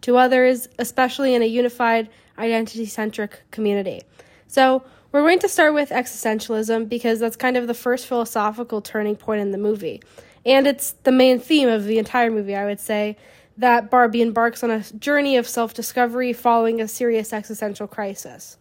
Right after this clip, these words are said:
So, for the context that leads to this first moment of existential dread,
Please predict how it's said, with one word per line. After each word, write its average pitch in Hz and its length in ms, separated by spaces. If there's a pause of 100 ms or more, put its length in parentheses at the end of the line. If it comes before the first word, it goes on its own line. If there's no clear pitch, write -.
(360)
So, 247 400 (260)
for 277 320
the 254 100
context 294 680
that 240 160
leads 240 260
to 240 60
this 233 160
first 233 320
moment 220 400
of 214 120
existential 214 520
dread, 233 520